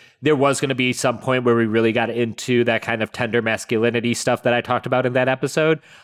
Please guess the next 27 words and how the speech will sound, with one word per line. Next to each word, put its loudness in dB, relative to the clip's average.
I 0
didn't -2
really 2
have 0
a 2
point, -2
like, 0
something -2
pinned -4
to -2
that, 2
like, 0
"Oh, 4
we're 2
gonna 0
do 2
it 2
when 0
this 0
episode -2
happens 0
or 2
when -2
this 0
episode -2
happens." -2
Um, 0